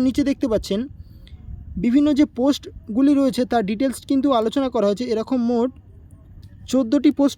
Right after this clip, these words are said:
রয়েছে এবং সর্বমোট শূন্যপদ রয়েছে হাজার পঁয়তাল্লিশটি। আপনাদের সুবিধার জন্য এই পিডিএফটির লিংক এবং অফিসিয়াল ওয়েবসাইটের লিংক আমি আমার ভিডিওর ডেসক্রিপশন বক্সে রেখে দিয়েছি। ওই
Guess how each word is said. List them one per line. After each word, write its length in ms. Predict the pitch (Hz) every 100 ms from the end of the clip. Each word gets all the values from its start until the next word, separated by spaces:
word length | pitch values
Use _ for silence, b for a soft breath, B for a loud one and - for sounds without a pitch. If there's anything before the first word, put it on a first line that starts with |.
| 294
রয়েছে 200 | 285 262
এবং 120 | 226 233 -
সর্বমোট 480 | 247 269 285 294 - - - - - - - -
শূন্যপদ 400 | - 262 294 302 294
রয়েছে 240 | 254 190 247 -
হাজার 220 | 240 269 294
পঁয়তাল্লিশটি। 600 | 262 208 196 170 - 151 151 - - - - - - - - - - - - - 220
আপনাদের 260 | 269 254 -
সুবিধার 260 | 262 285 240
জন্য 140 | 285 277
এই 60 | 254 240
পিডিএফটির 460 | 220 277 - 294 226
লিংক 160 | 202 208 226
এবং 120 | 190 196
অফিসিয়াল 320 | 196 220 277 240
ওয়েবসাইটের 480 | 208 - 277 269 262
লিংক 140 | 214 214 -
আমি 120 | 208 220
আমার 140 | 220 180
ভিডিওর 260 | 196 233 208 190
ডেসক্রিপশন 460 | 196 - 269 277 247
বক্সে 200 | 220 214
রেখে 160 | 190 190
দিয়েছি। 260 | 190 180 247 285 b b
ওই 80 | 202